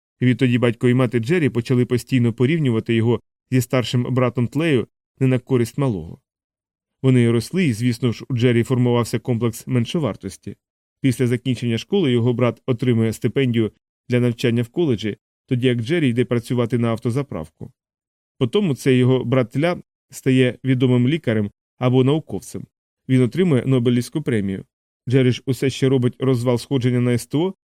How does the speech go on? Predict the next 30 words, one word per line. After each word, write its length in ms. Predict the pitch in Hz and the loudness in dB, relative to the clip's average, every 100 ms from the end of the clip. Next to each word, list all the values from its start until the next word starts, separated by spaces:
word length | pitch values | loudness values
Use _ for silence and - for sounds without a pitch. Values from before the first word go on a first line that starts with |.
| - | -2
заробляючи 600 | 127 123 127 123 117 120 | 0 2 2 0 0 -4
півтора 360 | 120 - 143 | -6 -4 -2
долара 380 | 143 127 120 117 | -2 -2 0 0
на 100 | 117 | 0
годину. 440 | 113 127 98 85 - _ _ _ _ _ - | -2 -2 -6 -12 -14 _ _ _ _ _ -2
Батько 300 | 127 - 127 | -2 0 -2
та 120 | 127 | 0
мати 240 | 123 113 | 0 0
ніколи 380 | 123 123 - 147 | 0 0 0 2
не 80 | 120 | 2
втомлюються 580 | 117 143 135 117 - 110 | 0 -2 0 -2 -2 -4
йому 220 | 127 127 | 0 0
про 140 | 117 117 | 0 -4
це 120 | 120 | -4
нагадувати. 680 | 123 127 92 90 87 - - _ _ _ _ _ _ _ _ - | -2 -4 -6 -8 -12 -16 -20 _ _ _ _ _ _ _ _ -4
«Якби 280 | 165 180 240 | -2 0 -2
ж 80 | |
ти 80 | - | -2
тільки 300 | 175 180 180 | -4 -4 0
міг 120 | 170 | -2
стати 280 | - 180 165 | 0 -2 -2
таким, 300 | 151 143 156 | -2 -2 0
як 100 | 151 | -2
твій 160 | - 156 | 0 -2
брат», 320 | 180 185 - _ _ - | 0 -2 -4 _ _ -8
раз 240 | 131 131 | 0 2
за 100 | 120 | 2
разом 320 | 123 113 120 | 0 0 0
говорять 380 | 117 127 117 113 | 2 2 0 -2
вони. 300 | 123 104 82 | -2 -4 -6